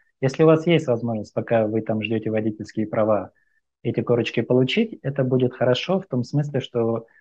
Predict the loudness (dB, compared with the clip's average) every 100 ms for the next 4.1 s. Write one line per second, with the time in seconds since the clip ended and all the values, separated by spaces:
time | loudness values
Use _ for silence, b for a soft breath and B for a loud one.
0 | b -8 0 2 4 2 4 2 0 -6
1 | -4 -4 -2 -2 -4 -4 2 4 4 2
2 | -2 0 4 2 2 -2 2 2 2 0
3 | -6 -6 -6 -2 -2 2 2 4 0 -4